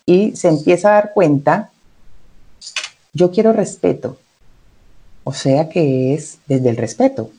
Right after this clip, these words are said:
¿sí? Eh, quiero que me validen, entonces es desde el validar al otro.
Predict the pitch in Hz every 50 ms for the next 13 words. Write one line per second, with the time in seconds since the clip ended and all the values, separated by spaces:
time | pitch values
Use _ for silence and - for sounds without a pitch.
0 | _ _ _ _ _ _ _ _ - - - - - 123 123 160 226 269 - -
1 | - _ _ _ _ _ _ _ - - - _ _ _ _ _ - - 143 139
2 | 135 131 127 123 123 120 120 - - _ - - 170 175 247 - - 262 180 160
3 | 135 123 120 117 120 113 175 202 208 160 120 110 110 110 110 - - _ _ 123
4 | 117 - 127 131 - 160 160 160 - 160 160 156 156 165 160 160 151 143 135 123
5 | 120 127 123 120 120 117 117 127 143 151 - - - 120 123 120 139 156 156 151
6 | - - -